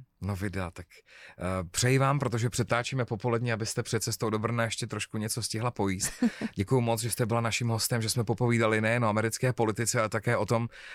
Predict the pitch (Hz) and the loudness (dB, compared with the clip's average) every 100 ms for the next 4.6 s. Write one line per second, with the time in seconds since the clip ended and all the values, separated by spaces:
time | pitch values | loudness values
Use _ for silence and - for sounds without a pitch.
0 | - 107 - 117 113 - 117 113 117 104 | -2 0 2 2 0 0 2 2 2 2
1 | 110 110 104 110 107 117 - - - 151 | 0 0 -2 0 0 0 -4 -18 -2 2
2 | 156 95 - - - 95 101 - 117 - | 4 2 -4 -20 -8 -4 -2 2 0 2
3 | 117 120 123 123 127 110 92 82 92 92 | 2 2 2 4 4 4 2 0 2 4
4 | 90 123 170 165 160 156 | 4 4 4 2 2 0